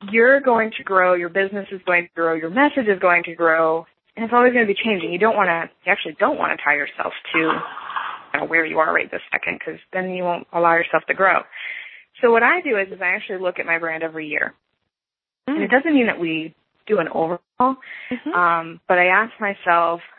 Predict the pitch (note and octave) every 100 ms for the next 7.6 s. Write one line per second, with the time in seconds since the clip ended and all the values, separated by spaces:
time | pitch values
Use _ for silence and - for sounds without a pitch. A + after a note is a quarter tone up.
0 | - G3 - D#3+ E3 - E3+ E3+ _ _
1 | _ _ _ _ _ - - B3+ C4 -
2 | _ _ _ _ - D3+ - C4+ C#4 -
3 | B3 A#3+ _ _ D#3+ F3 F#3 - F#3 F3+
4 | - - D#3+ F#3 F#3 - E3+ E3 - -
5 | - - - G#3+ B3 C4+ D4 C#4 G#3 F3
6 | F3 E3+ F3+ F3 E3 D#3+ D#3 D#3 D3+ D3+
7 | D3+ - - - -